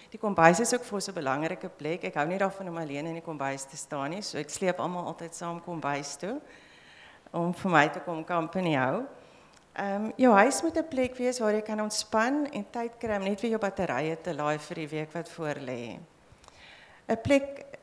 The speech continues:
waar jy jou gesinstyd en tyd met vriende net kan geniet. 'n Plek waar almal welkom en geliefd voel. A space of worship. It's not how big the house is, it's how happy the home is.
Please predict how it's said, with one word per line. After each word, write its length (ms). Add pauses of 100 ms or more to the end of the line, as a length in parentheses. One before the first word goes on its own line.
(240)
waar 280
jy 140
jou 100
gesinstyd 1120
en 160
tyd 240
met 140
vriende 340
net 200
kan 160
geniet. 640 (320)
'n 140
Plek 220
waar 160
almal 360
welkom 520
en 80
geliefd 460
voel. 460 (760)
A 40
space 480
of 120
worship. 720 (760)
It's 200
not 220
how 280
big 260
the 60
house 480
is, 540
it's 180
how 120
happy 380
the 80
home 300
is. 460